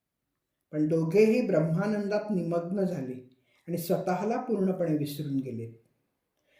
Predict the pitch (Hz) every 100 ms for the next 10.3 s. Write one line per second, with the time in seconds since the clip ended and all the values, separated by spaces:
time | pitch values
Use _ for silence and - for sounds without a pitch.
0 | _ 160 160 175 170 214 247 302 - 165
1 | - 285 - - 151 139 - - - _
2 | _ _ _ _ _ _ _ _ _ _
3 | _ 147 160 - 240 247 220 - 247 190
4 | 214 196 - - - - _ _ 151 147
5 | - 233 226 226 220 240 196 214 220 220
6 | 226 202 214 - 196 190 220 214 151 135
7 | - - _ _ _ _ _ _ _ 156
8 | 156 - 220 226 233 196 190 185 220 233
9 | 202 180 185 196 196 190 196 - 226 220
10 | 160 214